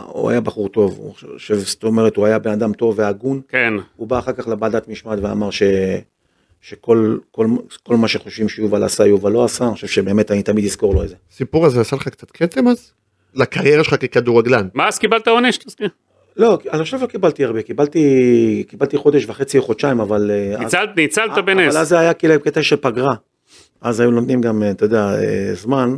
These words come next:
Speaker 2: כן.
Speaker 1: שמחשיבים גם את הפגרה.
Speaker 2: הוא בק-,
Speaker 1: אז
Speaker 2: בקושי היה
Speaker 3: ניר
Speaker 2: לו
Speaker 3: ברקוביץ'
Speaker 2: זה.
Speaker 3: היה שמח אם זה
Speaker 1: אולי,
Speaker 3: עכשיו
Speaker 1: אני
Speaker 3: עם
Speaker 1: אומר לך, אולי
Speaker 3: העונש.
Speaker 1: קיב-, אולי לא, אולי לא שיחקתי שתיים, שלושה משחקים כל הסיפור הזה.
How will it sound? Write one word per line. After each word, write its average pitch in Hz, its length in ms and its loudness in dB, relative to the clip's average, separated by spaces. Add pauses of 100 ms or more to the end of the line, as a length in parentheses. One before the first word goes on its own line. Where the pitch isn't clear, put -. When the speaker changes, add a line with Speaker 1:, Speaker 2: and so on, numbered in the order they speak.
(100)
Speaker 2:
כן. 131 240 -2 (140)
Speaker 1:
שמחשיבים 139 440 0
גם 156 80 2
את - 100 -6
הפגרה. 127 400 0 (300)
Speaker 2:
הוא 147 140 0
בק-, 160 140 4
Speaker 1:
אז 165 80 -2
Speaker 2:
בקושי 196 360 0
היה 208 120 2
Speaker 3:
ניר 208 100 4
Speaker 2:
לו 202 60 4
Speaker 3:
ברקוביץ' 180 460 4
Speaker 2:
זה. 175 60 6
Speaker 3:
היה 180 100 4
שמח 170 440 2
אם 147 60 4
זה 139 60 0
Speaker 1:
אולי, 143 100 4
Speaker 3:
עכשיו 143 260 2
Speaker 1:
אני 123 80 4
Speaker 3:
עם 127 80 4
Speaker 1:
אומר 127 80 4
לך, 131 120 4
אולי 247 100 6
Speaker 3:
העונש. 262 120 4
Speaker 1:
קיב-, 226 140 -4
אולי 240 300 6
לא, 247 100 4
אולי 233 260 6
לא 240 80 6
שיחקתי 208 320 -2
שתיים, 196 240 0
שלושה 175 280 0
משחקים 147 420 -2
כל 127 140 0
הסיפור 117 400 -2
הזה. 98 160 -2